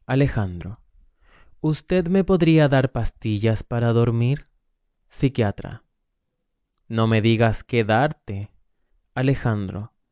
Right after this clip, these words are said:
Es que solo quiero dormir. Psiquiatra. No, Alejandro.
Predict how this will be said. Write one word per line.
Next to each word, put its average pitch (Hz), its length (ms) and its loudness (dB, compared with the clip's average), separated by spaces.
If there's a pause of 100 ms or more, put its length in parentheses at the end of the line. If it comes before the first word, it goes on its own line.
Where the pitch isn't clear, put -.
(200)
Es 123 280 -4
que 135 120 -6
solo 131 360 2
quiero 131 320 2
dormir. 120 560 0 (800)
Psiquiatra. - 800 -6 (680)
No, 139 400 4
Alejandro. 98 800 -4